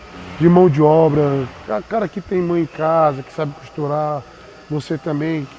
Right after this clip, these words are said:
que sai do trabalho cinco, seis horas, quiser passar aqui na sede pra fortalecer, você vê que a gente, não é difícil,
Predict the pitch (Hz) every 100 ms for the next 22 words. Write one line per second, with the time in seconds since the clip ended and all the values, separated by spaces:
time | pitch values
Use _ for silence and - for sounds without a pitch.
0 | - - - 156 139 - 151 143 147 131
1 | - 160 - 156 135 147 143 131 - -
2 | - - 139 147 180 147 160 143 160 160
3 | 139 - 147 131 - 135 - 135 165 147
4 | 139 - 147 151 143 - - - - -
5 | 139 143 151 135 160 147 - 147 165 190
6 | 190 170 139 - 175 - -